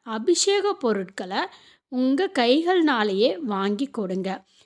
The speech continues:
அதே மாதிரி அம்மன் கோவில்லையும் வந்து பிரதோஷத்துக்கு, அதாவது அபிஷேகத்துக்கு தேவையான பொருட்களை உங்கள் கைகள்னாலேயே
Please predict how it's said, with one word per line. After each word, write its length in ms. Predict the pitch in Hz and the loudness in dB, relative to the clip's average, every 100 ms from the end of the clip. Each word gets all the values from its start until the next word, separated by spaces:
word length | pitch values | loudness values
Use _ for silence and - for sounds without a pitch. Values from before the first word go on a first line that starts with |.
| _ | _
அதே 320 | 226 214 220 | -8 0 2
மாதிரி 320 | 240 208 208 370 | 0 -2 -4 -4
அம்மன் 680 | 320 240 359 415 466 453 - | -6 -6 -4 -4 -4 -4 2
கோவில்லையும் 800 | 233 233 247 226 208 180 202 262 | 4 4 2 -2 -2 -4 -4 -2
வந்து 540 | 214 180 220 427 - _ _ - 294 | -4 -2 0 0 -4 _ _ -8 -4
பிரதோஷத்துக்கு, 840 | 302 370 415 - 294 - 220 - | -2 0 0 -2 -4 -4 -6 -6
அதாவது 540 | 202 208 214 214 349 | -6 -2 0 0 0
அபிஷேகத்துக்கு 1120 | 208 214 320 - 392 349 254 247 226 254 415 - | 0 0 0 4 4 2 -2 -4 -4 -4 -4 -4
தேவையான 720 | 240 233 240 247 220 214 381 | -4 -4 -2 -4 -4 -6 -8
பொருட்களை 520 | - 220 214 - 208 | -8 -8 -8 -8 -6
உங்கள் 500 | 403 277 277 311 381 | -4 -2 -2 0 -4
கைகள்னாலேயே 960 | - 233 247 269 247 226 208 196 190 | -2 0 0 0 -2 -4 -6 -6 -4